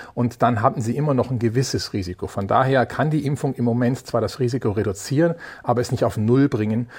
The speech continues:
Und von daher, äh, gibt's auch keine Empfehlung jetzt, um sich vor Post-Covid zu schützen, dass man dann auch die Jüngeren zum Beispiel noch mal impfen lassen sollte.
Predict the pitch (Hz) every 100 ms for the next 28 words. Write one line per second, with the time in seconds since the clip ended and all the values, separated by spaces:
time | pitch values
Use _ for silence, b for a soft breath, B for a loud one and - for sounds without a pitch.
0 | B - 117 117 113 117 127 120 117 110
1 | 117 - 110 - 98 123 139 135 123 -
2 | 110 123 131 120 117 113 - - - 107
3 | 117 - - 107 - 107 - 147 160 -
4 | - 131 - 123 113 - 110 104 123 113
5 | - 110 101 135 127 117 - 113 107 107
6 | - 110 101 - 101 107 B B - 117
7 | - 107 104 113 95 98 113 85